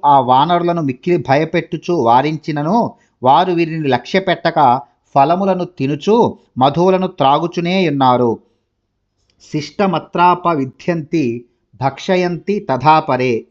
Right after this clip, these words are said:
నివార్యమాణాస్తే సర్వే భ్రువౌ వై దర్శయంతి హి. కొందరు వానరులు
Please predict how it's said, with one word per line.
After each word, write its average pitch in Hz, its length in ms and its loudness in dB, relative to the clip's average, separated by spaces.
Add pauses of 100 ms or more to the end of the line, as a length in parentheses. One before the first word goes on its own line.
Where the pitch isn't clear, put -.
(360)
నివార్యమాణాస్తే 156 1600 0 (180)
సర్వే 151 520 0
భ్రువౌ 160 640 0
వై 160 200 2
దర్శయంతి 156 880 -4
హి. 120 260 -2 (420)
కొందరు 156 360 0
వానరులు 143 760 -2